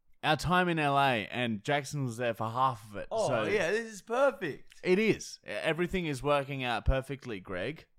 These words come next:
Speaker 1: L A was a, was a good time. It was a great time. Uh, happy, happiness was everywhere.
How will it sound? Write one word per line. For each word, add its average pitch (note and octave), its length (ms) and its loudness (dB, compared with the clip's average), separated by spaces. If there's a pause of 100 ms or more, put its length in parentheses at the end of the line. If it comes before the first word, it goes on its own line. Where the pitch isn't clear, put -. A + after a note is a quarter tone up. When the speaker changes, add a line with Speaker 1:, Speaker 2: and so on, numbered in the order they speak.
(160)
Speaker 1:
L F3+ 180 -2
A E3+ 120 2
was E3 220 -2
a, D3+ 120 -6
was D3 200 -6
a C3+ 40 -6
good C#3+ 200 -6
time. D#3+ 420 -6 (140)
It B2 80 -8
was C3 160 -6
a B2 60 -10
great B2+ 340 -8
time. B2 520 -10
Uh, G#2+ 380 -6 (180)
happy, C#3 440 -6
happiness C#3 640 -10
was B2 200 -12
everywhere. A#2 640 -6